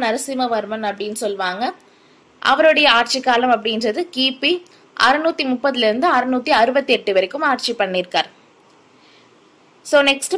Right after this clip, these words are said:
பரமேஸ்வரவர்மன் ஒன், அதாவது முதலாம் பரமேஸ்வரவர்மன் அப்படின்னு சொல்லுவாங்க. அவருடைய ஆட்சி காலம் அப்படின்றது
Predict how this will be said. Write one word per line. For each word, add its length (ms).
பரமேஸ்வரவர்மன் 1120
ஒன், 80
அதாவது 280
முதலாம் 420
பரமேஸ்வரவர்மன் 1040
அப்படின்னு 320
சொல்லுவாங்க. 340
அவருடைய 380
ஆட்சி 240
காலம் 340
அப்படின்றது 540